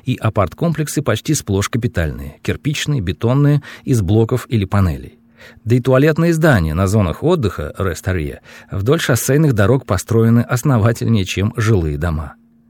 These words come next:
Может, есть в этом какой-то резон? Вот во время урагана Айк в прибрежной части Хьюстона и в городе-спутнике Галвестоне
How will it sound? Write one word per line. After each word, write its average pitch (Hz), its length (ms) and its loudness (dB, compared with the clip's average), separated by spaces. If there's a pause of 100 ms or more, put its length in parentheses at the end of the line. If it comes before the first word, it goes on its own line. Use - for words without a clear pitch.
(220)
Может, 95 440 -2
есть 110 320 0
в 202 60 0
этом 90 240 -2
какой-то 82 400 -6
резон? 80 400 -4 (760)
Вот 127 180 0
во 120 160 4
время 117 240 6
урагана 113 500 4
Айк 180 260 0
в - 40 -20
прибрежной 101 480 2
части 92 320 -2
Хьюстона 113 520 -2
и 98 200 -4
в 90 80 -8
городе-спутнике 98 760 0
Галвестоне 104 720 0